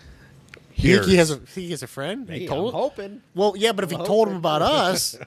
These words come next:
Speaker 1: he doesn't have any
Speaker 2: Yeah,
Speaker 1: friends
Speaker 2: no, he's,
Speaker 1: anymore.
Speaker 2: no, he's friendless
Speaker 1: He
Speaker 2: now.
Speaker 1: just, he just, uh, elimin-, yeah.
Speaker 2: But
Speaker 1: So
Speaker 2: yeah, tell us, correct us on this stuff. Our, our one military guy out there that hates me because I don't know all the military terminology. Correct me.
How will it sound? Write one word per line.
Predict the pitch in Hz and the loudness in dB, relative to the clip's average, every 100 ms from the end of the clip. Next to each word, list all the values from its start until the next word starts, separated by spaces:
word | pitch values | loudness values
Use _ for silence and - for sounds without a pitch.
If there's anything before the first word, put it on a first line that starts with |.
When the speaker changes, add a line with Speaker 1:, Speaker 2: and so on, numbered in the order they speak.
| _ - | _ -8
Speaker 1:
he | 180 | -4
doesn't | 156 139 | -4 -4
have | 131 175 160 | -4 -2 -2
any | 143 | -4
Speaker 2:
Yeah, | 113 | -4
Speaker 1:
friends | 131 127 120 | -4 -4 -4
Speaker 2:
no, | 117 | -4
he's, | |
Speaker 1:
anymore. | 110 113 95 87 | -4 -6 -6 -6
Speaker 2:
no, | 101 | -10
he's | 117 - | -16 -14
friendless | 123 113 98 | -14 -14 -12
Speaker 1:
He | 151 170 | -8 -8
Speaker 2:
now. | 117 | -4
Speaker 1:
just, | 160 147 151 | -2 -2 -6
he | - 143 | -8 -8
just, | 123 120 110 - | -4 -4 -4 -6
uh, | 104 95 90 | -6 -6 -6
elimin-, | 92 95 92 87 | -8 -10 -12 -10
yeah. | 80 76 | -12 -12
Speaker 2:
But | |
Speaker 1:
So | 123 117 | -8 -4
Speaker 2:
yeah, | 104 101 | -4 -6
tell | - 131 208 | -8 -10 -10
us, | 156 | -10
correct | - - 131 196 254 | -10 -8 -8 -10 -12
us | - | -12
on | 139 | -12
this | 117 - | -12 -14
stuff. | - 82 - | -14 -14 -14
Our, | 92 95 | -16 -16
our | 101 107 | -10 -8
one | 113 139 | -8 -10
military | 131 156 - 104 90 | -10 -12 -10 -12 -12
guy | 90 87 | -14 -14
out | 87 | -14
there | 95 85 | -16 -16
that | 80 | -14
hates | 117 139 - | -14 -16 -18
me | 85 | -20
because | 78 82 90 | -20 -20 -16
I | 90 | -16
don't | 101 98 _ _ _ _ | -16 -18 _ _ _ _
know | 95 107 | -14 -10
all | 104 | -10
the | 92 | -12
military | 101 117 - 90 78 | -16 -18 -18 -18 -18
terminology. | 95 80 76 76 71 76 69 _ _ _ _ _ _ _ | -20 -20 -20 -20 -20 -20 -20 _ _ _ _ _ _ _
Correct | - 135 180 160 | -12 -12 -12 -16
me. | 123 78 | -18 -18